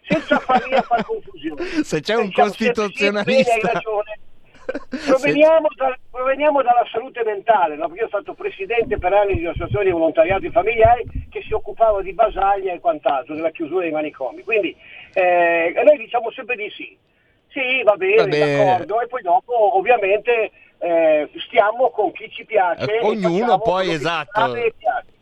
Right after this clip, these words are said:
Speaker 2: si autodetermina, per restare in temi nostrani. Va bene, grazie.
Speaker 1: Esattamente.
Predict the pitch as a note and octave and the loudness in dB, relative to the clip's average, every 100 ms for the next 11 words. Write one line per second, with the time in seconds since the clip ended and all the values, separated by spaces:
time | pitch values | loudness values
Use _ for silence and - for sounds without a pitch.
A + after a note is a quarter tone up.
0 | E3 - G3 A#3+ A#3+ A3 G#3+ A3+ G3 B2+ | -8 -4 -4 -4 -4 -4 -2 -2 -2 -2
1 | A#2 A2+ G#2+ B2 B2+ - C#3+ C#3 - D3+ | -4 -6 -4 -4 -4 -4 -4 -4 -4 -4
2 | D3 C#3+ C#3+ C#3 C#3 C3 - A2 F2 F2+ | -2 -2 -2 -2 -4 -6 -6 -6 -6 -10
3 | F2+ - - - - A#3 A3+ D#3 D3 G#3 | -14 -16 -18 -16 -6 -2 -2 -4 -4 -4
4 | A#3 - E3 E3 D#3+ - C#4+ C#4 - - | -4 -8 -2 0 0 -4 -6 -6 -12 -18